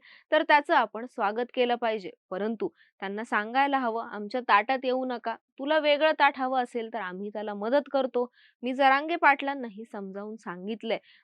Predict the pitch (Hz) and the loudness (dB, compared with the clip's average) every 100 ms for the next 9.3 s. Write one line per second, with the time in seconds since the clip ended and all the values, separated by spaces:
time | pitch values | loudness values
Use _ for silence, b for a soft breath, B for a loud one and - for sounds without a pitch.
0 | _ 269 294 294 277 269 185 175 - 240 | _ 2 2 0 -4 -2 -2 -2 -4 -6
1 | 247 254 254 254 240 233 247 226 226 196 | -4 -8 -8 -8 -4 -4 -4 -8 -6 -8
2 | 196 220 - 226 233 262 277 311 294 294 | -10 -14 -8 -8 -4 -4 0 4 4 4
3 | 269 B B 330 320 349 359 330 269 262 | -4 B B 2 2 2 0 2 2 4
4 | 269 269 254 240 254 240 233 202 _ 180 | 2 2 -2 -2 -4 -4 -4 -4 _ -14
5 | 180 170 180 220 233 220 196 208 226 226 | -12 -12 -10 -10 -8 -8 -6 -4 -4 -6
6 | 226 220 262 285 285 285 269 285 285 302 | -4 -2 0 -2 -2 -4 -6 -8 -6 -6
7 | 294 285 320 320 302 269 262 247 233 226 | -4 -2 -2 -2 -4 -6 -6 -6 -6 -6
8 | 208 233 262 247 247 226 b b b - | -2 0 0 -2 -4 -12 b b b -4
9 | 214 226 226 | -2 -2 -4